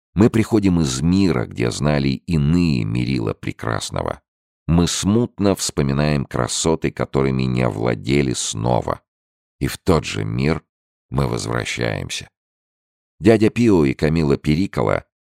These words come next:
изводили себя, пытаясь установить в Перу нормы какого-то небесного театра, куда раньше них ушёл Кальдерон.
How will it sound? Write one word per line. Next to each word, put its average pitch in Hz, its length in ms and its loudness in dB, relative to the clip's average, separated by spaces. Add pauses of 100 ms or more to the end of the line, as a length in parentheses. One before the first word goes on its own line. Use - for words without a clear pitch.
изводили 85 720 0
себя, 50 360 -6
пытаясь 60 500 -4
установить 60 560 -4
в - 80 -14
Перу 64 300 0
нормы 78 480 4
какого-то 65 560 0
небесного 78 840 -2
театра, 60 680 -2 (300)
куда 58 240 -4
раньше 58 440 -2
них 58 320 -4
ушёл 55 360 -4
Кальдерон. 50 760 -6